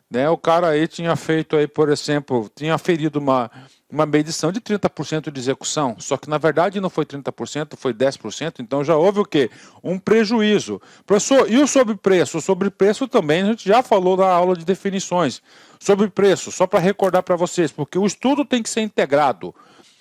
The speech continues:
Eu gosto de sempre o quê, ó? Eu tô estudando aquele capítulo, se há necessidade de a gente voltar um pouquinho e fazer uma ajuda de memória, eu faço. Se for necessário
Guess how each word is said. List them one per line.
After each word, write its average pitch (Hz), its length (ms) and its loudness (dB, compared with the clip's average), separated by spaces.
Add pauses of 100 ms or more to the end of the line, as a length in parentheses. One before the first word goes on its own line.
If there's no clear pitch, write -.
(120)
Eu 151 140 0
gosto 233 340 4
de 214 120 -4
sempre 254 320 0
o - 40 0
quê, 170 200 2
ó? 101 140 0 (240)
Eu 127 100 -6
tô - 140 2
estudando 196 360 0
aquele 180 280 -4
capítulo, 214 500 -4
se 208 180 2
há 240 100 4
necessidade 175 640 0
de 156 60 -6
a 143 40 -6
gente 175 240 -8
voltar 180 400 0
um 220 60 -2
pouquinho 156 500 -4 (420)
e - 80 -6
fazer 165 280 0
uma 196 100 0
ajuda 175 200 -2
de 175 80 0
memória, 156 280 2
eu 139 60 2
faço. 175 380 0
Se 208 160 -4
for 226 200 0
necessário 185 500 2